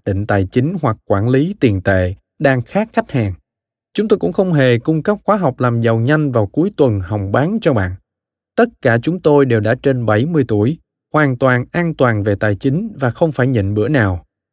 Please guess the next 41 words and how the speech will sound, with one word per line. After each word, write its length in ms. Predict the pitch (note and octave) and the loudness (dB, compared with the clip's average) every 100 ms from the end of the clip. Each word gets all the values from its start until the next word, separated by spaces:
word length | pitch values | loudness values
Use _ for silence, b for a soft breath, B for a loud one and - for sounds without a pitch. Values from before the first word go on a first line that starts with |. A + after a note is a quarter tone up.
| _ - | _ -6
Nếu 140 | E3+ A3 | 0 2
bạn 220 | D3 B2 | 4 2
muốn 160 | F3 | 0
đọc 180 | F#3+ B2 | 0 -2
cuốn 120 | - F#3+ | -2 -2
sách 240 | A3+ G#3+ | -2 -2
này 160 | C#3 A2+ | -2 -2
ở 160 | G#2 | 0
hiệu 260 | B2+ A2+ G#2 | 0 0 0
sách, 220 | G#2 G#3 - _ - | 0 -4 -4 _ -4
thư 180 | F#3 E3 | 0 2
viện 380 | A#2+ G2+ G2+ A#2 _ _ | 2 0 -2 -6 _ _
hay 160 | - F#3+ | 0 2
mượn 360 | C#3+ A2 B2 | 4 2 2
nó 260 | C3+ D#3+ A3+ | 0 0 0
từ 80 | - | 0
một 140 | A2+ G2+ | 0 -2
người 220 | G#2 G#2 | 0 2
bạn, 280 | G2 F#2+ A2 _ _ - E3 | 2 0 -4 _ _ -4 0
điều 60 | |
đó 140 | D3+ G3+ | 2 2
chẳng 180 | - D3 | 0 0
ảnh 160 | D3+ F3 | 0 0
hưởng 300 | A#2+ D3+ C#3 | 0 0 0
gì 180 | A#2+ | 0
đến 160 | G#2+ B2+ | 2 -2
chúng 180 | E3+ F3 | -2 -2
tôi. 340 | D#3 C3+ A#2 - _ _ _ - | 0 2 0 -4 _ _ _ -4
Nhiệm 180 | C#3 D3+ | 2 4
vụ 180 | C#3 C3 | 4 2
chính 240 | B2+ E3+ A3+ | 0 -2 -2
của 100 | B2+ | -2
chúng 220 | D#3+ F#3+ | -2 -2
tôi 240 | E3 D3 | 2 4
là 260 | C3+ B2 A2+ | 4 2 0
kế 340 | - D#3 E3+ A3+ | 0 2 4 4
thừa 220 | D3 A#2+ | 2 2
sứ 240 | G#2+ - G3 | 0 -2 0
mệnh 320 | E3+ G#2+ G#2+ | 2 0 -2
của 140 | A2 | -4
Jack 260 | G#2+ D#3+ | 0 2